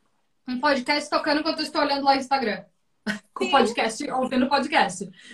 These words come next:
Speaker 1: né? Então, assim, muitas vezes a gente tá usando simultaneamente, né? Então, tá essa máquina de...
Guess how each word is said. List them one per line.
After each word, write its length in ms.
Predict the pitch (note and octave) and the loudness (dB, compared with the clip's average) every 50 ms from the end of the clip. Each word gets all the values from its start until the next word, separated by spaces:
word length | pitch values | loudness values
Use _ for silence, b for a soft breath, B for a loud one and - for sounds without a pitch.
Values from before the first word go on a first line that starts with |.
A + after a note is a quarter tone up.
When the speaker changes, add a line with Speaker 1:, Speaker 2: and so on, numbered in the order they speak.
| B B | B B
Speaker 1:
né? 280 | A3+ A#3 A#3+ C#4 D4 - - | 0 4 6 6 4 4 2
Então, 360 | C4+ B3+ B3 D4 D4 D4 D4 | -4 -6 -2 -2 0 0 0
assim, 320 | D4 D4 - D#4+ D4 C4+ | -2 -2 -4 -4 -2 -2
muitas 640 | B3 B3 B3 B3+ C4+ D#4 D#4+ F4 F#4 F#4 G#4+ G#4 F#4+ | 0 0 0 0 -2 -2 -4 -4 -4 0 0 0 0
vezes 220 | D4 D4 C#4 D4 D#4 | 0 -2 -4 -2 -4
a 60 | D#4 | -4
gente 160 | D4 D4+ D4 | -4 -2 0
tá 140 | D4+ D4 C#4+ | 0 0 0
usando 320 | D4 C#4+ C4 C4+ C4+ C#4 | 0 0 -2 -2 -2 -2
simultaneamente, 1160 | C4 - - - D4 C4+ D4 D#4+ E4 - - E4 D4+ D4+ D#4+ E4+ F#4+ E4+ F4+ F4 D#4 C#4+ - C#4 | -4 -6 -4 -2 -2 -2 -2 -4 -6 -4 -2 -2 -2 0 0 -2 -2 -2 -2 -4 -6 -6 -6 -4
né? 140 | A3+ A3+ A#3+ | -2 -2 -2
Então, 220 | A#3 B3+ B3+ B3 B3 | -2 -2 -4 -2 0
tá 140 | C4+ B3 | 2 0
essa 240 | B3+ - - D4 D4+ D4+ | 0 2 0 0 2 6
máquina 420 | E4 C#4+ - D4+ - F4 F4+ F4 | 6 6 6 4 0 -4 -4 -2
de... 260 | B3+ C#4 D4 E4+ F4+ | -2 -2 -2 -4 -4